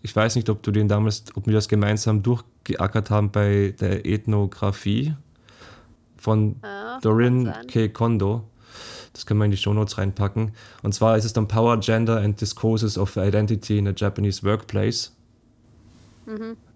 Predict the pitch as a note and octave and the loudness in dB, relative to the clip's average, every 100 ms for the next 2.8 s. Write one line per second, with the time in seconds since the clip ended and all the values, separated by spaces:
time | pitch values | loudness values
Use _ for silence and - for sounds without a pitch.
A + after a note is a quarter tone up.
0 | - - A2 G#2 G2+ G#2+ G#2+ G#2 G#2+ A2 | -8 -2 0 0 0 0 2 2 0 -2
1 | G#2+ - - A3+ G2+ F#2+ - - _ - | -4 -6 -6 0 2 0 -8 -20 _ -20
2 | - - - - F#3 F3+ F#3 F#3+ | -20 -20 -20 -20 -20 -16 -16 -16